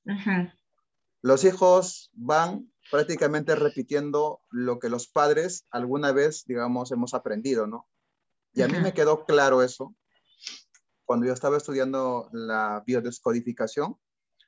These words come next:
Speaker 2: Antes me preocupaba por mucho el futuro,
Speaker 1: Ujú.
Speaker 2: Y empecé a preocuparme por mí, ¿no? Porque dije,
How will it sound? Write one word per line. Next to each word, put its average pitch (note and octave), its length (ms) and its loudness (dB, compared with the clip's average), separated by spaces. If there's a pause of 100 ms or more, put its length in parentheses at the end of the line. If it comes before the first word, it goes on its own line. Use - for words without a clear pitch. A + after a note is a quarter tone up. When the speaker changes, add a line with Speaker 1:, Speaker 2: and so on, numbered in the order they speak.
(880)
Speaker 2:
Antes F3+ 220 4
me A3 100 6
preocupaba F#3+ 520 4
por E3 140 2
mucho G3+ 240 0
el F3 80 -4
futuro, D#3 520 -4 (380)
Speaker 1:
Ujú. F#3+ 240 -4
Speaker 2:
Y F3+ 60 2
empecé E3+ 240 -4
a F3+ 40 -6
preocuparme D3+ 500 -4
por C3 180 -4
mí, C#3+ 120 -6
¿no? C#3+ 260 -8
Porque A#2+ 240 -6
dije, C3+ 420 0